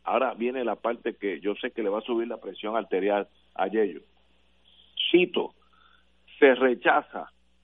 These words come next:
cualquier legislación, programa o respuesta federal que, a expensas de trato igual y poder político que reca-, reclama la mayoría de los puertorriqueños, conceda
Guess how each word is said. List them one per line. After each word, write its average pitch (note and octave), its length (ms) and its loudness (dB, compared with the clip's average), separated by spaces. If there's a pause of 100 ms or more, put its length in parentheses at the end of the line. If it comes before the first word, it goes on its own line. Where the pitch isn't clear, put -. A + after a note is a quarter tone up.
(360)
cualquier B2 340 -2
legislación, D3+ 800 -4 (600)
programa C3 680 0 (140)
o A#2 140 -2
respuesta C3 580 -4
federal C3+ 580 -2
que, C3 280 -4 (840)
a G#2+ 80 -6
expensas D#3 680 -4
de B2+ 120 0
trato C#3+ 380 -4
igual D3+ 460 0 (480)
y B2 100 -6
poder A#2+ 360 0
político E3+ 720 -2 (420)
que A2+ 120 2
reca-, A2+ 480 2 (220)
reclama B2 500 0
la C3+ 120 2
mayoría A#2 320 0
de C#3 60 0
los C3 100 -4
puertorriqueños, C#3 760 -2 (580)
conceda C3 480 2